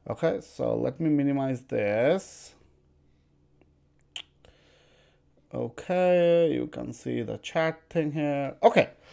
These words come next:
so let's say you want to prepare for a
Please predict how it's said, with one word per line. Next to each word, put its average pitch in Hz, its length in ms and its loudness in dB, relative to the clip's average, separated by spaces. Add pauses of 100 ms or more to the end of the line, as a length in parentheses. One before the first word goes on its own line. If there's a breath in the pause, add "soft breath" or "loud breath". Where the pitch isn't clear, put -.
(1040 soft breath)
so - 160 10
let's 294 300 12
say 247 340 12 (100)
you 214 240 10
want 220 220 10
to 214 60 2
prepare 202 500 10
for 180 560 10
a 131 540 8